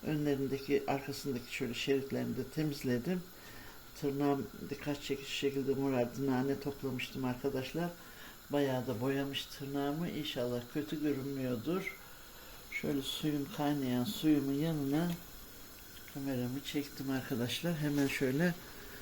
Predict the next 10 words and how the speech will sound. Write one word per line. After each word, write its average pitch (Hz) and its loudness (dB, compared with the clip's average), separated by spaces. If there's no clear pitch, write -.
bir 165 8
tutamını 139 4
attım. 143 -4
Hemen 160 2
şöyle 151 6
suya 170 6
bir 175 2
kere 156 6
şöyle 147 2
bastıracağım. 180 4